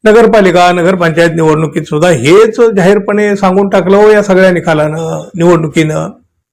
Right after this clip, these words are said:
काही आमदारांच्या, मंत्र्यांच्या पत्नी, आई बिनविरोध निवडून आलेल्या आहेत, तर काहींना मतदारांनी निवडून दिलेला आहे. काहींचा पराभवही झालेला आहे.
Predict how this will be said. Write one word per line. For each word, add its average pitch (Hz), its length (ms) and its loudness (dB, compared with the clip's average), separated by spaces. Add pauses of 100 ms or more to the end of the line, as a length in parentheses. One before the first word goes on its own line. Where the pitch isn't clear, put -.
(1200)
काही 170 260 2
आमदारांच्या, 240 840 2
मंत्र्यांच्या 202 680 0
पत्नी, 226 640 2
आई 196 520 0 (320)
बिनविरोध 165 520 2
निवडून 196 300 2
आलेल्या 180 380 2
आहेत, 151 260 2 (520)
तर 180 100 2
काहींना 170 400 0
मतदारांनी 240 760 2
निवडून 208 340 2
दिलेला 135 320 0
आहे. 120 180 -10 (920)
काहींचा 147 340 0
पराभवही 220 540 2
झालेला 156 340 0
आहे. - 140 -10